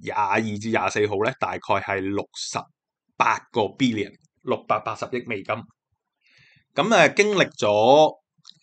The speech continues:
呃，呢個D O J司法部告鳩啦，噉然後我哋望到打後嗰十日八日呢，由六十八去到六十六嘅，即係少咗兩個 billion。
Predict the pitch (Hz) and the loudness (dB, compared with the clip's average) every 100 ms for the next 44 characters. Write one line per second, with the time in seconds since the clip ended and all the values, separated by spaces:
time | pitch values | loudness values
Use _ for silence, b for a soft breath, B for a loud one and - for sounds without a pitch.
0 | - 104 101 113 123 110 - 120 120 117 | -4 -2 -2 -2 0 0 0 0 2 2
1 | 113 113 - - 117 101 - 92 104 98 | 2 0 -4 -8 -4 -4 -4 -2 -2 2
2 | 113 113 113 120 123 123 - 160 170 92 | 4 6 4 2 -4 -8 -8 -6 -4 -4
3 | 101 95 104 110 104 101 98 113 135 95 | -4 -2 0 -2 -4 -4 0 -2 -2 -2
4 | 95 120 - 107 101 101 123 - - - | 2 2 4 0 0 0 -2 -2 -8 -8
5 | 117 107 - - 95 101 95 143 165 _ | -6 -6 -4 -4 -4 -4 -6 -6 -8 _
6 | b b b b - 110 110 110 135 - | b b b b -4 0 0 -2 -6 2
7 | 151 - 120 131 120 117 110 - 104 110 | 2 2 0 2 4 2 -2 -6 -4 0
8 | 113 - - 95 - _ - 196 - 113 | 0 0 -8 -8 -8 _ -2 -2 -2 -4
9 | 127 117 127 123 110 95 104 101 123 107 | 2 4 4 2 -2 -4 -6 -6 -4 -6